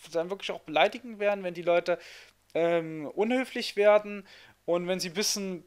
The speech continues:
dieses, wa-, was wir eigentlich machen, dass wir hier eigentlich zusammenarbeiten halt, ne? Dass ich mich nicht hinstelle und versuche, den Markt so zu reden, dass er sie in den Stopp treibt. <laughs> Ich,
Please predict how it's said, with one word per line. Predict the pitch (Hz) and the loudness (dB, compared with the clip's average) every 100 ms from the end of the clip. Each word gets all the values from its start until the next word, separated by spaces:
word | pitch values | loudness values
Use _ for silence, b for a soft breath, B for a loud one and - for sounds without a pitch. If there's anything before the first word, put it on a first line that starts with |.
| - | -12
dieses, | 160 - 139 - - | -12 -10 -10 -12 0
wa-, | 165 165 | 2 4
was | 170 | 2
wir | 175 | 2
eigentlich | 139 143 | 0 2
machen, | 202 190 156 | 2 2 0
dass | 151 | -6
wir | 151 | -2
hier | 156 | 0
eigentlich | 117 151 - | 0 -2 -8
zusammenarbeiten | 139 156 170 117 127 104 87 131 | 2 2 4 2 2 0 0 -4
halt, | 107 | -4
ne? | 170 | -4
Dass | 202 185 | -4 -6
ich | 160 | -10
mich | 156 | -10
nicht | 151 147 | -8 -6
hinstelle | 185 185 160 | -4 -4 -4
und | 160 | -4
versuche, | 160 151 165 165 160 B B B _ 160 | -8 -8 -2 -2 -2 B B B _ -4
den | 151 | 6
Markt | 151 165 196 - _ 143 | 10 10 10 4 _ -6
so | 180 226 | -2 0
zu | 202 | -2
reden, | - 147 156 214 254 233 - 151 | 0 2 2 0 -8 -10 -18 -4
dass | 180 170 | -2 4
er | 170 165 131 - _ | 8 8 6 0 _
sie | 175 170 196 190 180 151 - _ | -14 -8 -2 4 6 4 0 _
in | 156 156 | -12 -8
den | |
Stopp | 156 262 254 | 6 6 6
treibt. | - 151 123 - - - - | 4 8 8 6 -10 -8 -2
<laughs> | 208 196 - | 0 0 -2
Ich, | 170 | -2